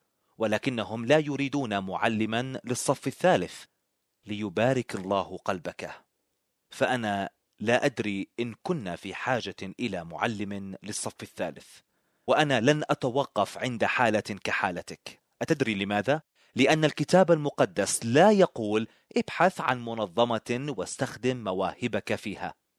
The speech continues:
إنه لا يقول ذلك. فإن كان لديك موهبة روحية، استخدمها. وقد تقول: "ولكن لا توجد فرص للخدمة."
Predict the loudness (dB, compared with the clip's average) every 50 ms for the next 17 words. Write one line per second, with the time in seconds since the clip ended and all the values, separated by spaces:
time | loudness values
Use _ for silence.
0 | _ _ -4 -2 0 0 0 2 0 2 4 4 4 4 4 2 0 -2 -2 -2
1 | -2 -2 0 0 0 0 -4 -8 -14 _ -20 -20 _ _ _ _ _ _ _ _
2 | _ _ _ 0 2 2 2 0 0 2 2 4 4 4 2 0 -2 -2 2 2
3 | 4 4 2 2 -2 -2 -2 -2 -4 -6 -4 -2 0 0 0 0 -2 -4 -8 -6
4 | -4 -4 -4 -2 -2 -2 0 2 0 0 0 -2 -6 _ _ -2 0 0 0 0
5 | -2 -2 -2 -2 -4 -4 -4 -4 -6 -10 -10 -12 _ _ _ _ _ _ _ _
6 | _ 0 0 2 2 0 0 0 -2 -2 -2 -2 -2 -2 -2 -2 -2 -6 -10 _
7 | _ _ 0 2 4 6 6 6 4 4 2 0 0 0 -4 -10 -10 _ 0 2
8 | 4 4 2 2 -2 -2 0 2 0 0 0 -2 -4 -4 -2 0 2 2 2 0
9 | 0 -2 -4 -4 0 2 2 2 2 2 -2 -4 -2 -4 -6 -6 -6